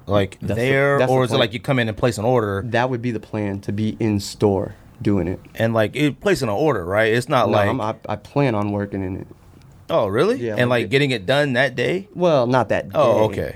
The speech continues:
Speaker 2: but
Speaker 1: All right.
Speaker 2: working on somebody's. I mean, you're gonna place your order, you'll get your shit
Speaker 1: Right,
Speaker 2: in,
Speaker 1: right,
Speaker 2: like,
Speaker 1: right.
Speaker 2: three weeks.
Speaker 1: How long
Speaker 2: But
Speaker 1: is it? Okay, three weeks.
Speaker 2: Um,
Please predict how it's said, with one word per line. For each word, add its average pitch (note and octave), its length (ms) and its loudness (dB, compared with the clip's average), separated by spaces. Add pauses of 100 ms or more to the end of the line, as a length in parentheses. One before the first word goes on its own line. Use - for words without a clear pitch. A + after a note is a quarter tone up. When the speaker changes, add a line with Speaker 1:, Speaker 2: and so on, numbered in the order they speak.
Speaker 2:
but C3+ 60 4
Speaker 1:
All C3+ 60 6
right. C3+ 40 0
Speaker 2:
working D3 240 4
on A2+ 120 2
somebody's. G#2+ 600 -2
I A2+ 60 -2
mean, A2 140 -2
you're C#3 100 2
gonna B2 220 2 (220)
place D3 220 2
your G#2+ 100 -2
order, G#2+ 200 0
you'll G#2+ 140 -2
get G#2 160 -6
your G2+ 100 -8
shit C3+ 100 -2
Speaker 1:
Right, B2 100 4
Speaker 2:
in, G#2+ 60 4
Speaker 1:
right, G2+ 80 2
Speaker 2:
like, G2 140 -2
Speaker 1:
right. - 80 -20 (120)
Speaker 2:
three A2 140 -4
weeks. - 460 -10
Speaker 1:
How A2+ 160 2
long A#2+ 80 4
Speaker 2:
But A2+ 120 2
Speaker 1:
is G#2+ 60 -6
it? - 40 -8
Okay, G#2 320 0
three G2 180 -4
weeks. - 320 -8
Speaker 2:
Um, G3 300 2